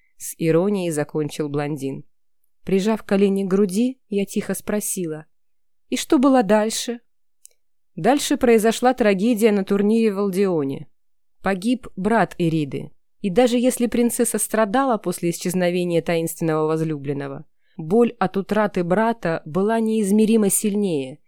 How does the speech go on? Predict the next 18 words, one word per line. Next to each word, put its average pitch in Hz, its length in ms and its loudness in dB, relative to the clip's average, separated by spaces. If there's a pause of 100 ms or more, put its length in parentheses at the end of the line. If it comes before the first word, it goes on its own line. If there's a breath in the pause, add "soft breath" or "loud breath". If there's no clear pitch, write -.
и 185 100 -2
поглотила 214 840 2
все - 320 -2
остальные 180 640 -4
чувства. 135 640 -10 (360)
Спустя 196 680 -2
несколько 190 560 -2
месяцев 202 640 0
Морант 196 560 0
объявил 196 560 0
о 185 80 0
своём 196 420 -2
желании 208 600 -2
жениться 190 640 -2
на 160 120 -2
моей 165 340 -4
сводной 170 480 -4
сестре. 147 600 -8